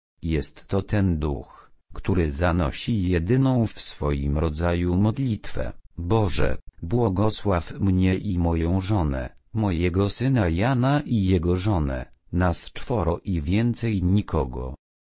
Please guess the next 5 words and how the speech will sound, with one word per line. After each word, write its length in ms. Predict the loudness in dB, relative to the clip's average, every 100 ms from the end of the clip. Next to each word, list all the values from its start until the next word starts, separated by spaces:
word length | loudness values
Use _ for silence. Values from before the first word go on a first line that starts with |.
| _
Jest 440 | -2 -2 -2 -10 -4
to 140 | -2
cecha, 640 | -2 -2 -2 -4 -8 -10 -12 _ -14
która 340 | -4 0 2
uważa, 640 | 0 0 -2 -2 -4 -8